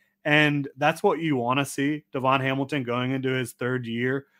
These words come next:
You wanna see a big jump from Devon. And then now Malcolm Brown, who was looked at as your front line, your best run defender on the interior, now slides into more of a rotational role.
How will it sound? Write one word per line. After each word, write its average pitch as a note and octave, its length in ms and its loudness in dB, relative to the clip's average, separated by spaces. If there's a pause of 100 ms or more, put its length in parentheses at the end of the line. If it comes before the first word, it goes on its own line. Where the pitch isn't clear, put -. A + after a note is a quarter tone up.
(200)
You C3 100 0
wanna C3+ 300 2
see C3+ 200 0
a B2+ 60 4
big A#2+ 320 -2
jump C3 280 -4
from B2 180 -4
Devon. A#2 540 -4 (260)
And C#3 140 0
then C3 140 4
now A#2+ 200 2
Malcolm C3 420 2
Brown, D3+ 440 4
who C3+ 140 -2
was B2 260 -2
looked C#3 240 -2
at C3 140 4
as B2 200 -2
your B2 200 -2
front C#3 480 -4
line, C3 600 0 (320)
your C3+ 220 4
best C#3 400 -2
run C#3 240 0
defender C3 520 -2
on B2 140 0
the B2 100 -8 (100)
interior, C#3+ 760 0 (280)
now C#3 220 4
slides C3+ 460 2
into C3 240 -4
more B2 260 -2
of A#2+ 100 -6
a A#2 60 -4
rotational C#3+ 840 -2
role. C3+ 440 0